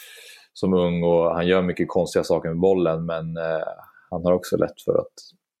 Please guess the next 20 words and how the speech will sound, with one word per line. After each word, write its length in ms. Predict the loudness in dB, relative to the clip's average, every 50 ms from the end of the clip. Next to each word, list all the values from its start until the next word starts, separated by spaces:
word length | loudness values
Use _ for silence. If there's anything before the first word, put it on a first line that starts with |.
| -20 -20 -20 -10 -4
spela 180 | -2 -2 0
den 80 | 0 -2
lätta 180 | -2 -4 -4 -6
till 120 | -4 -4
Messi, 340 | -4 -4 -4 -4 -4 -4 -4 -6 _ _ _ -2 0
eh, 340 | 0 0 0 0 0 -2 -2 -4 -6 -10 -8
vilket 200 | -8 -8 -8 -6
man 340 | -6 -2 -2 -2 -2 -2 -4
både 220 | 0 0 0 0 2
kan 140 | 2 2
uppskatta 440 | 0 0 0 0 0 0 2 2 0
och 100 | 0 2
känna 220 | 0 -2 -2 0 -2
att 140 | -4 -4
så 80 | -4 -6
här, 100 | -6 -4
ja, 300 | -4 -4 -4 -4 -6 -8 _ _ _ _ _ _ _ _ _ _ _ _ _ _ _ _ _ _ _ _ _ _
ta 140 | -4 -4 -2
för 260 | 0 0 0 0 0
det, 120 | -2 -4